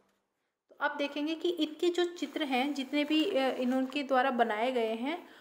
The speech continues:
वो बहुत ही सिमिलर हैं। तो मतलब जैसे आप देखोगे तो आप पहचान जाओगे, इनकी एक पूरे जो कलर टेक्निक है, इनके जो कलर होते थे ना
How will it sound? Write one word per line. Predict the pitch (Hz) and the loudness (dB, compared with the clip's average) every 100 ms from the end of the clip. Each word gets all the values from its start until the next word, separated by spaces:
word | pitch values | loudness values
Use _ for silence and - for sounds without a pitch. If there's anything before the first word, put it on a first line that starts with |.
| - _ | -20 _
वो | 240 294 | -8 -4
बहुत | 277 262 277 | -2 0 0
ही | 320 | -2
सिमिलर | 311 240 233 233 | 0 0 2 2
हैं। | 254 220 220 | 2 -2 -2
तो | 269 254 - | 0 0 -2
मतलब | 247 262 | -6 -4
जैसे | 247 262 285 | -2 0 0
आप | 254 247 214 | 2 0 2
देखोगे | 247 247 285 277 285 | 2 2 0 -2 2
तो | 277 | 4
आप | 277 233 | 6 4
पहचान | 214 254 254 269 | 2 2 2 6
जाओगे, | 233 220 254 | 4 4 0
इनकी | 262 254 247 269 | -2 -4 -4 -6
एक | 269 - | -8 -4
पूरे | 254 262 | -4 0
जो | 277 | -2
कलर | 277 240 226 247 | 2 4 4 4
टेक्निक | 247 233 233 240 247 | 2 0 0 -4 -2
है, | 247 302 - - - - - 262 | -2 -4 -6 -20 -18 -18 -8 -4
इनके | 285 339 | -2 -2
जो | 339 349 | -2 4
कलर | 277 240 269 | 6 8 6
होते | 277 247 233 233 | 4 2 2 0
थे | 240 | 0
ना | 277 311 | -2 -4